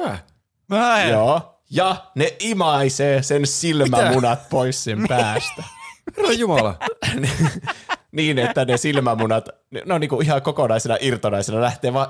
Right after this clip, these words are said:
Speaker 3: irti sen päästä sinne niinku putkea pitkin. Ja sitten ne asetetaan lähelle niitä näyttöjä, mitä se katsoo siinä, että se näkisi paremmin
Speaker 2: Wow.
Speaker 3: sen.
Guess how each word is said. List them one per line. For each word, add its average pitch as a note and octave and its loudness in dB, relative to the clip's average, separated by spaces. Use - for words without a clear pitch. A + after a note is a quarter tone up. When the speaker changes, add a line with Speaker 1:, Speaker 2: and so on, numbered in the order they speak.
Speaker 3:
irti C3+ -2
sen C#3 -4
päästä A2+ -4
sinne G#2 -4
niinku A2 -8
putkea C#3 -4
pitkin. A2 -6
Ja A#2+ -6
sitten C#3 0
ne C3+ 0
asetetaan A2+ 0
lähelle G#2+ 0
niitä G#2+ -4
näyttöjä, A#2 -2
mitä B2 -2
se C#3 -4
katsoo C#3+ 0
siinä, C#3 -2
että - -4
se C3 -6
näkisi A#2+ -2
paremmin B2 2
Speaker 2:
Wow. G#2 -2
Speaker 3:
sen. F#2+ -6